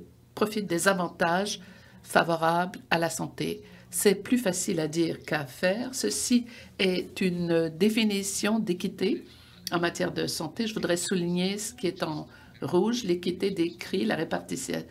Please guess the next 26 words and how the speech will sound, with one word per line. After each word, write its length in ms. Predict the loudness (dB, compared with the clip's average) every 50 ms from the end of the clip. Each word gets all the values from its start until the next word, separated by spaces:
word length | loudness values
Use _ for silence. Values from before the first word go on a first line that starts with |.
| -16 -20 -20 -20 -20 -18 -8 -4
répartition 600 | -2 0 0 0 -2 -2 -4 -6 -4 -2 -2 -2
juste 520 | 0 2 2 2 0 -2 -2 -2 0 -2 -2 -2 -6 -10 -4 0
des 100 | 0 2
ressources 440 | 0 0 -2 0 0 0 0 0
selon 460 | -2 -2 0 0 0 0 0 -2 -4 -6 -6 -2
les 320 | 0 0 0 0 -2 -4 -6
besoins 560 | -4 0 0 0 0 0 -2 -2 -2 -2 0
de 120 | 0 0 0
façon 560 | 0 0 -2 -2 -2 -2 -2 -2 -2 -2 -4 -8 -14 -18 -18 -20 -20 -20 -20 -8 -2 0
à 120 | 2 2
ce 180 | 2 0 0 -2
que 460 | -2 -2 -2 0 2 2 2 0 -2 -8 -14 -18 -20 -8 -2
l'on 500 | 0 2 2 2 2 2 2 0 0 -2
réduise 460 | -2 0 0 0 0 0 -2 -2 -2 0
au 140 | -2 0
minimum 800 | 0 0 2 2 2 0 0 0 0 0 0 0 0 0 -2 -2 -2
les 280 | 0 0 0 0 0 -2
écarts 540 | -2 -2 0 2 2 4 4 2 0 -4 -10 -16 -20 -20 -20 -20 -10 -4 -2
du 100 | 0 0
point 240 | 2 2 2 2
de 120 | 2 0 -2
vue 240 | -2 -2 -2 -2 -2
des 240 | -2 0 0 0 -2 -2
résultats 800 | 0 2 2 2 2 0 -2 -2 0 2 2 2 2 2 -2 -4
en 180 | -4 -2 -2 -2
santé. 640 | -2 -2 -2 -4 -4 -6 -6 -4 -2 -2 -2 -4